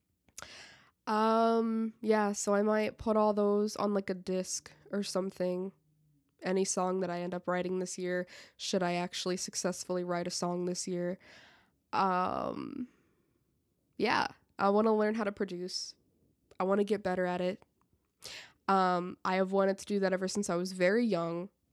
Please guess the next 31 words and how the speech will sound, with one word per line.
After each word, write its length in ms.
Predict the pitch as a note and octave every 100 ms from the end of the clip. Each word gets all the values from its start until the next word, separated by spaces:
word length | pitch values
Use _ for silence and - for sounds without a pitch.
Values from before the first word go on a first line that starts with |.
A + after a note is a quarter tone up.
| _ -
And 300 | F3+ F3 F#3
even 240 | G#3+ A3 B3
if 160 | A#3
I 100 | G#3+
don't 220 | G#3 G3
necessarily, 640 | F#3+ G3 G3+ - F#3 F#3 F#3
like, 200 | F3+ -
release 460 | F#3 F#3 F#3 G3
shit 320 | - G#3 G3+
and 180 | - -
promo 580 | - E3+ F#3 G3 F#3+ G3
it 80 | G3+
and, 220 | F#3 E3
like, 240 | D3+ D#3+ E3 -
you 120 | G3
know, 160 | F3
do 160 | E3+ F3
the 80 | E3+
whole, 220 | F3 D#3+
like, 200 | D3+ D3+ - - - _ -
"I'm 220 | F4+ G#4
a 80 | F#4
musician" 1080 | D#4 D#4+ F4+ E4+ C#4+ D#4 E4+ - D#4+ C4+
kinda 220 | A#3 A#3+ G3
thing, 180 | F#3+
I 80 | F#3
still 240 | F#3+ - G3+
want 180 | G#3+
to 120 | - G3
make 340 | E3+ E3+ G3+
it 280 | D4 D#4